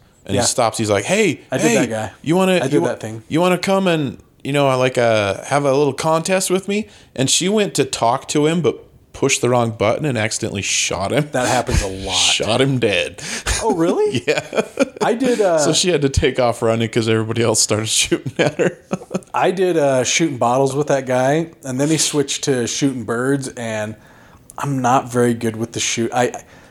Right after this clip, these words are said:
Speaker 2: I am more into the
Speaker 1: You know,
Speaker 2: story
Speaker 1: after
Speaker 2: of the
Speaker 1: birds,
Speaker 2: game.
Speaker 1: you switch to people.
Speaker 2: Well,
Speaker 1: It's
Speaker 2: I
Speaker 1: the
Speaker 2: didn't
Speaker 1: Jeffrey
Speaker 2: get that
Speaker 1: Dahmer
Speaker 2: far.
Speaker 1: story.
Speaker 2: I did, <laughs> yeah. We, no taxidermy so far,
Speaker 1: Do
Speaker 2: but
Speaker 1: you know
Speaker 2: I didn't
Speaker 1: Jeffrey Dahmer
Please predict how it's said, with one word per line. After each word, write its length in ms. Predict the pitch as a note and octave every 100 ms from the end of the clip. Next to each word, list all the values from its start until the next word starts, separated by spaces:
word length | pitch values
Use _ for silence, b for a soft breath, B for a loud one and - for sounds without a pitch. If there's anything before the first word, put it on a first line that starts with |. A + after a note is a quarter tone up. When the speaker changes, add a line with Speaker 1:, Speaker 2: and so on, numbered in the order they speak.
| B B
Speaker 2:
I 160 | C3+ F3+
am 160 | G#3+
more 280 | F#3 F#3 F#3
into 420 | E3 E3+ - D3 B2+
the 180 | A#2
Speaker 1:
You 80 | A2
know, 40 | G2
Speaker 2:
story 240 | G#2 A2+
Speaker 1:
after 220 | B2 C#3
Speaker 2:
of 60 | D3+
the 60 | C#3
Speaker 1:
birds, 200 | D3 D#3
Speaker 2:
game. 60 |
Speaker 1:
you 60 | G#2+
switch 340 | - G#2 -
to 60 | -
people. 480 | - A#2+ - - - - _ _ _ b b b b
Speaker 2:
Well, 280 | A2+ A2+ A#2+ _
Speaker 1:
It's 100 | -
Speaker 2:
I 40 | A#2+
Speaker 1:
the 40 |
Speaker 2:
didn't 60 | C3+
Speaker 1:
Jeffrey 280 | A2 G#2+ B2
Speaker 2:
get 60 |
that 60 | A2
Speaker 1:
Dahmer 140 | G2+ F2
Speaker 2:
far. 80 |
Speaker 1:
story. 380 | F2 - E2 - - - -
Speaker 2:
I 40 |
did, 680 | G#2 - - E3 E3 F#3 -
<laughs> 40 | -
yeah. 240 | A2 A2+ - - - - B D3 B -
We, 460 | C3+ C#3+ C#3+ C#3+ D3
no 240 | E3+ G3
taxidermy 600 | G3 D3 C3 A#2 A2 G2+
so 220 | G2 G#2
far, 160 | G2 G#2+
Speaker 1:
Do 40 | G#2+
Speaker 2:
but 60 |
Speaker 1:
you 60 | D3+
know 40 |
Speaker 2:
I 40 | -
didn't 160 | D3+
Speaker 1:
Jeffrey 360 | B2 D#3+ E3 D3
Dahmer 580 | G#2+ G#2+ A#2+ C3 C#3